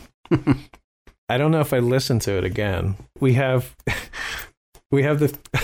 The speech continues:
Speaker 2: <laughs> kids, the Ho Ho Ho's.
Speaker 1: Yeah.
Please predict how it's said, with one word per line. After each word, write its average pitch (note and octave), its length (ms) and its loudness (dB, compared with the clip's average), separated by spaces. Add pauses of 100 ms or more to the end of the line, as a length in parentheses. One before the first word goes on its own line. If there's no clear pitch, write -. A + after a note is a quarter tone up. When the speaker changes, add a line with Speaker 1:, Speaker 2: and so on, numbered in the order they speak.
(680)
Speaker 2:
<laughs> - 200 -18
kids, - 360 -4
the A2+ 100 -6 (560)
Ho D#3+ 260 2
Ho D3+ 280 2
Ho's. F#2+ 720 -2 (160)
Speaker 1:
Yeah. A2+ 280 0